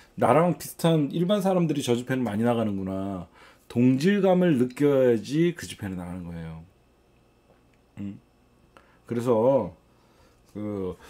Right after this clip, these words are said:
잠깐, 천사대로님, "난 요즘 이종원 만세 꿈속에서 나타난 로또 사세요, 로또."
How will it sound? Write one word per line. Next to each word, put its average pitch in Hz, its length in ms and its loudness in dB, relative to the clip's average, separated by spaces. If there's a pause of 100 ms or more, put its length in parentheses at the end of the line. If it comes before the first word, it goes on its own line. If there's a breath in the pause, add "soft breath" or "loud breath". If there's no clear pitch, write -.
(880 loud breath)
잠깐, 131 200 -2
천사대로님, 190 920 6
"난 165 260 8
요즘 165 320 6
이종원 180 500 6
만세 156 460 6
꿈속에서 208 560 2
나타난 147 320 4
로또 165 260 6
사세요, 110 280 2
로또." 107 320 -4